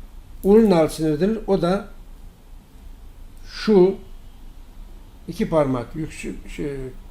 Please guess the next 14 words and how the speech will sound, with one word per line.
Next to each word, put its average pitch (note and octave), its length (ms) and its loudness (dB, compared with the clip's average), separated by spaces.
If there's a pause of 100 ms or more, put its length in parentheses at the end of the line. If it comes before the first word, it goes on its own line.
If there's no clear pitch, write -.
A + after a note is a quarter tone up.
(100)
serçe F3+ 340 -4
parmağı F3+ 360 0
ve E3+ 80 0
yüksek F3 380 -4
parmağının E3+ 300 -2
yarısını E3+ 420 0
yönetir. B2 480 -10 (720)
İki G#3 240 -2
parmakta, D#3 680 0 (400)
serçe E3+ 380 -2
parmağı E3+ 320 0
ve D#3 60 0
yüksek D3 340 -4
parmağında D3 480 -4